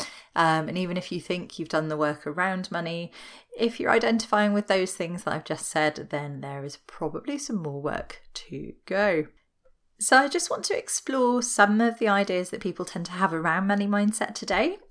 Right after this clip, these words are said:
and explode a few myths that could really be getting in the way of you nailing it and being able to open the gates to earning more and welcoming more financial abundance and everything else abundance into your life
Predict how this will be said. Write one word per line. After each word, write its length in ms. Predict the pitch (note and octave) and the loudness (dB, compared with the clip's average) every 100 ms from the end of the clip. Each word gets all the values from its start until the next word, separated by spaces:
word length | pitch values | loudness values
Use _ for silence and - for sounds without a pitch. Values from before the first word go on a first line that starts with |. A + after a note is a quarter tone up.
| - | -4
and 340 | G3 F3+ E3+ - | 0 2 0 -6
explode 720 | F#3+ - - - A3 A3 A3+ | -8 -8 -8 2 6 8 6
a 60 | A3 | 2
few 420 | - C4 C#4 C#4 | -2 0 0 2
myths 420 | G#3 C#3+ - - | 0 -2 -8 -8
that 240 | - D#3+ | -4 -6
could 260 | - G#3 G3+ | -4 -4 -2
really 300 | G3 F3+ E3+ | -2 -2 -2
be 100 | E3+ | -4
getting 280 | D#3 D3 D#3 | -2 -4 -4
in 100 | D#3+ | -4
the 60 | |
way 180 | D#3+ D3+ | 0 2
of 120 | D3+ | 0
you 280 | D#3+ E3+ E3+ E3 - - | 0 -2 -2 -6 -14 -6
nailing 480 | E3 D#3+ D#3 C#3+ C#3+ | -2 2 2 0 -6
it 140 | - | -6
and 80 | D3+ | -4
being 220 | D#3 D3 | -4 -4
able 220 | C#3 C#3 | -6 -8
to 180 | - - | -8 -8
open 220 | D#3+ D#3 | -8 -10
the 60 | - | -8
gates 360 | - - - | -6 -6 -8
to 260 | - D#3 D3 | -10 -8 -6
earning 460 | E3 D#3 D3 D3 D#3 | -4 -4 -6 -8 -8
more 320 | E3 E3 E3 - - - - - | -4 -4 -6 -10 -16 -18 -20 -6
and 300 | D#3+ D#3+ D#3 | -2 -2 -2
welcoming 640 | D#3+ E3 E3 D#3+ D#3+ D#3 D#3 | 0 -2 -2 -8 -6 -6 -2
more 400 | D#3 D3+ D3+ - _ | 2 4 2 -2 _
financial 800 | - - - F3 G#3 G#3+ - G3+ | -16 -6 -4 0 0 0 2 2
abundance 580 | G#3 G3 F#3 F#3+ F#3+ - - | 4 2 2 -2 -4 -6 -6
and 260 | C#3+ C#3+ - | -6 -8 -2
everything 460 | - A3+ G#3+ F3+ F#3+ | 2 4 2 0 2
else 240 | E3 D#3+ | 2 2
abundance 580 | - D3 D3+ D#3 D#3 - | 0 0 0 -2 -6 -8
into 280 | E3+ D3 - | -8 -8 -4
your 120 | D#3 | -2
life 380 | D#3 D3+ D3+ - | -2 -4 -6 -14